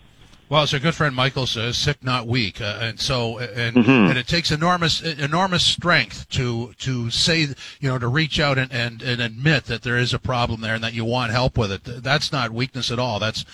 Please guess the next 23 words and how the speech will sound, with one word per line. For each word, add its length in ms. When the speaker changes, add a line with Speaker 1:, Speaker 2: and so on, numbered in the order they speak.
Speaker 1:
that's 200
major 300
league 180
strength. 440
There's, 160
I 140
don't 80
think 160
anybody 320
would 100
argue 300
with 140
that, 220
and 80
we've 120
Speaker 2:
Yeah, 300
Speaker 1:
seen 180
Speaker 2:
yeah. 80
Speaker 1:
many 200
examples 520
of 100
it, 80
uh, 160